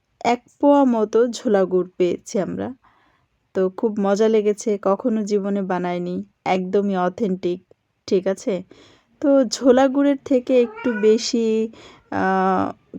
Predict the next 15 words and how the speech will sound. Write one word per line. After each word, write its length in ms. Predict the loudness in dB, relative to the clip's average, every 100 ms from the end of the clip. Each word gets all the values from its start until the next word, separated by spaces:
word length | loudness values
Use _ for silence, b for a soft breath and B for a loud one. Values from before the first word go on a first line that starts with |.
| -8
কি 140 | -4
বলে 300 | 0 0 0
এটাকে, 400 | -2 -4 -4 -6 -2
আঠালো 480 | -2 -2 -2 0 0
হয়ে 240 | 0 -2
গিয়েছে। 540 | -2 -4 -6 -4 -2 -4 _ b b b b -8
ঝোলা 320 | -2 2 2
গুড়টা 380 | 4 0 2 2
আরেকটু 360 | 2 0 -4 -6
পাতলা 460 | 0 0 2 0
থাকে, 400 | 0 -2 -2 -2
ওটা 180 | -2 -4
খেতে 320 | -4 -4 -2
মজা 340 | -2 -2 -2 -2
লাগে। 340 | -4 -4 -6